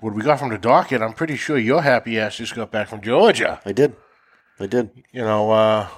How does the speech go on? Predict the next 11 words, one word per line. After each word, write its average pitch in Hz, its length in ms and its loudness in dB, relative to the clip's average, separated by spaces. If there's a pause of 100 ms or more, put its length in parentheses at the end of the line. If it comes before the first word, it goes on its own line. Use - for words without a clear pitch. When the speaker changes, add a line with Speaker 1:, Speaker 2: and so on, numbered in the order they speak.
(140)
Speaker 1:
wh-, - 40 -20 (220)
what 123 140 0
Speaker 2:
We, 101 260 2 (140)
we 113 80 -2
went 127 160 2
to 127 140 4
beautiful 160 720 0
<laughs> 104 120 -16
Waycross, 147 760 4
Georgia, 120 500 2
which, 80 440 -4